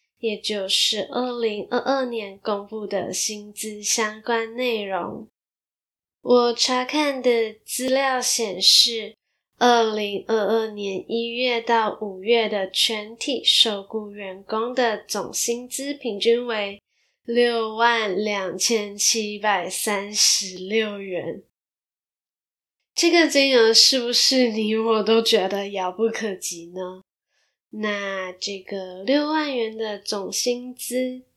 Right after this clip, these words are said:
其实是包含了经常性薪资、奖金、分红、加班费过后的平均总薪资。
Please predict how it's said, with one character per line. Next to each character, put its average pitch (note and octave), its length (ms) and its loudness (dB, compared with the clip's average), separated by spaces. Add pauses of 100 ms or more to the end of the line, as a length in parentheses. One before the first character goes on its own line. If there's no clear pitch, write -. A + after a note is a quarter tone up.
其 C#4+ 300 -2
实 C#4 360 0
是 D#4+ 380 2
包 C4 300 4
含 G#3 420 -4
了 G3+ 320 -6
经 G#3 340 -6
常 G3+ 320 -6
性 G3+ 380 -2
薪 G#3 400 -4
资、 A3+ 420 -8 (480)
奖 - 400 -6
金、 A#3+ 440 -2 (240)
分 D#4 520 -2
红、 G#3 460 0 (180)
加 A#3+ 320 4
班 A#3+ 320 0
费 A#3+ 400 0
过 A3+ 280 2
后 A3 240 0
的 F#3+ 200 -2
平 F#3 320 -10
均 G3+ 360 -4
总 - 340 -4
薪 F#3+ 500 -6
资。 F3+ 400 -8